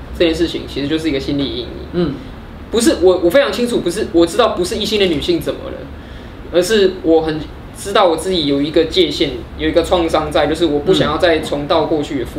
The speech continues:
Speaker 1: 辙。
Speaker 2: 嗯。
Speaker 1: 所以在这一部分我是不会碰的。
Speaker 2: 嗯。
Speaker 1: 所以我可以想象那种一天到晚遇到很多很多挫折的人，他一定有很多块都是，<laughs> 全部的，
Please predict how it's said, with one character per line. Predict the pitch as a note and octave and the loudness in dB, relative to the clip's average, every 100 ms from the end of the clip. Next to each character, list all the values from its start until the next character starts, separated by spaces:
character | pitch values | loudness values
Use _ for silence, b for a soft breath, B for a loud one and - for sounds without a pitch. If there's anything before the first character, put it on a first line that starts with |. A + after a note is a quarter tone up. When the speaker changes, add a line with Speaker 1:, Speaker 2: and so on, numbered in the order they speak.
| C3+ | -8
Speaker 1:
辙。 | - - - - | -8 -10 -12 -6
Speaker 2:
嗯。 | E3 C#3 | -4 0
Speaker 1:
所 | - | 0
以 | F3+ | 2
在 | F#3+ | 2
这 | F3 | 4
一 | F3+ E3 | 2 2
部 | E3+ | 2
分 | D#3+ D#3 | 2 0
我 | |
是 | C#3+ | -2
不 | C#3 | -2
会 | C3+ | -4
碰 | B2 - | -4 -8
的。 | G2 - B B | -8 -12 B B
Speaker 2:
嗯。 | E3+ | 0
Speaker 1:
所 | D#4 | 4
以 | C4+ | 6
我 | |
可 | A3+ | 6
以 | A3 | 4
想 | A3+ F3 | 4 2
象 | A3+ A3 | 2 2
那 | |
种 | G3 D3+ C#3+ - - - - | 2 0 -4 -8 -8 -10 -6
一 | B3 A#3+ | 0 2
天 | A#3 A3 | 4 4
到 | A3 | 4
晚 | E3 | 4
遇 | F#3 | 4
到 | F#3+ F3+ | 4 2
很 | D3 | 2
多 | F3 | 4
很 | D#3+ | 4
多 | E3 | 2
挫 | F#3 D3 | 2 0
折 | C#3+ | -2
的 | B2+ | -4
人， | C3 - | -6 0
他 | G#3+ | 0
一 | |
定 | G3+ F#3 | 2 2
有 | |
很 | E3 | 0
多 | C#3 D#3+ | 2 2
块 | D#3 C#3+ | 4 2
都 | C#3+ | 0
是， | E3+ - | -2 -6
<laughs> | - - | -10 -12
全 | - F#3 | -2 0
部 | F3+ | 4
的， | G3+ | 4